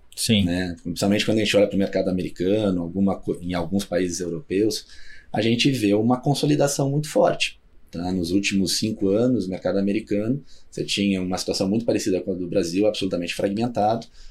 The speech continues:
Speaker 2: Hoje a gente vê poucas mar-, marcas com operações nacionais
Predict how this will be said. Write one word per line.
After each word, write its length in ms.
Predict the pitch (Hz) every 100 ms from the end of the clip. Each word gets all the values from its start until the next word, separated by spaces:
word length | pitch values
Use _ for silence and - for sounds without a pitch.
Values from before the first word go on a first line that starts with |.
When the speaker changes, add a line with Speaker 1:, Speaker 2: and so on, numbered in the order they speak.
| -
Speaker 2:
Hoje 160 | - 110
a 40 |
gente 180 | 123 123
vê 160 | 110 107
poucas 480 | 110 123 147 160
mar-, 340 | 135 98 95 -
marcas 600 | 95 92 98 - - - - - - - -
com 400 | 104 107 101 -
operações 600 | 95 113 101 - 107 104
nacionais 920 | 104 131 - 151 127 101 113 143 -